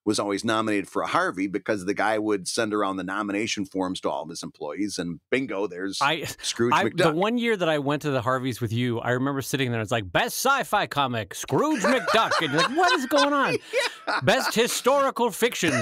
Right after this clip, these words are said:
Speaker 2: Scrooge McDuck."
Speaker 1: <laughs> But the Ringo Awards
Speaker 2: So, uh, I feel like someone might have gamed the system on this one. This seems a little, that seems a little odd to me. I, I don't know any of the titles. They might all be
Speaker 1: Here's
Speaker 2: delightful.
Speaker 1: what I'm gonna tell you.
Speaker 2: What's that?
Speaker 1: Here's what I'm gonna tell you, Dave.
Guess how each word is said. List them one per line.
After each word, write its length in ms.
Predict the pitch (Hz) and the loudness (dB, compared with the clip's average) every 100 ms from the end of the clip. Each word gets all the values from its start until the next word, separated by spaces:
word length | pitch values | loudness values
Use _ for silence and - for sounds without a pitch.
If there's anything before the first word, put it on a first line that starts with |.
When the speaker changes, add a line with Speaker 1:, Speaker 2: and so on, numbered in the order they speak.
| 113 | 0
Speaker 2:
Scrooge 460 | - - 190 359 339 | 0 2 4 4 2
McDuck." 500 | 247 269 - 240 - | 2 0 4 2 2
Speaker 1:
<laughs> 60 | - 440 - - - 440 453 - _ 427 403 - - - - - - | -2 -2 -2 -4 0 2 2 0 _ 4 4 2 -6 -10 -10 -4 2
But 220 | 202 - | 2 4
the 100 | 180 | 0
Ringo 340 | 156 262 285 | 2 0 2
Awards 800 | 269 156 107 104 104 101 - - - _ - | 2 2 2 2 2 -2 -6 -8 -10 _ -4
Speaker 2:
So, 380 | - 214 208 196 | 2 2 2 0
uh, 480 | - 202 196 190 - - - _ _ - | 2 2 2 0 -2 -10 -16 _ _ 0
I 100 | 208 | 2
feel 220 | - 330 | 2 2
like 160 | 320 240 | 2 0
someone 1200 | - 277 269 269 247 226 190 151 170 180 170 165 | 0 0 2 0 0 -2 -4 -6 -8 -6 -6 -4
might 380 | 180 185 185 175 | -2 0 0 0
have 100 | 156 | 0
gamed 300 | 160 156 139 | 0 2 0
the 40 | |
system 340 | - 131 117 | -2 -2 -2
on 60 | 110 | -2
this 140 | 104 | -2
one. 80 | 110 | 0
This 120 | 143 | 0
seems 200 | 143 190 | 0 -2
a 40 | 156 | 0
little, 120 | 156 | 0
that 100 | 185 | 0
seems 160 | 240 214 | 0 0
a 20 | |
little 140 | 190 | 2
odd 180 | 143 123 | 2 0
to 60 | 104 | -2
me. 160 | 95 95 | -4 0
I, 180 | 160 139 127 | 0 2 0
I 40 | |
don't 160 | 170 165 | 2 2
know 140 | 156 | 2
any 100 | 165 | 0
of 40 | 165 | -2
the 60 | |
titles. 300 | 160 170 214 | 0 0 2
They 100 | 160 | 2
might 160 | 143 160 | 2 2
all 80 | 160 | 0
be 100 | 156 | 0
Speaker 1:
Here's 60 | 147 156 | 2 4
Speaker 2:
delightful. 80 | 139 | 4
Speaker 1:
what 40 | |
I'm 40 | 131 | 0
gonna 140 | 127 | 0
tell 260 | - 180 247 | 0 0 2
you. 80 | 143 | 2
Speaker 2:
What's 120 | 151 | 2
that? 160 | 202 | 2
Speaker 1:
Here's 160 | 127 120 | 2 0
what 80 | 117 | 0
I'm 40 | |
gonna 100 | 101 | -2
tell 260 | - 147 - | -4 -6 -4
you, 100 | - | -6
Dave. 280 | - - | -10 -14